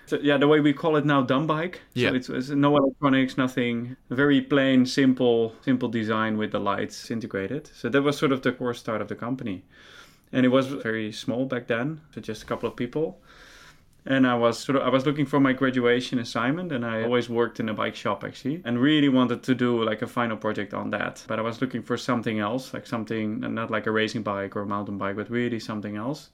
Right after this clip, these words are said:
Speaker 1: And that's how it all got started. And, uh, via friends, I met Thies and Taco.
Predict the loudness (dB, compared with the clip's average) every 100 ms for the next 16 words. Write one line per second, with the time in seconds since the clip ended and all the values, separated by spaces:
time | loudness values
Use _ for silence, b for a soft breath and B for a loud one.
0 | B B B B B B 2 2 2 2
1 | 4 6 4 2 -2 -2 0 0 -2 -6
2 | -10 -8 -6 -6 -4 0 0 0 0 2
3 | 2 0 0 -2 2 2 2 0 0 0
4 | 2 0 0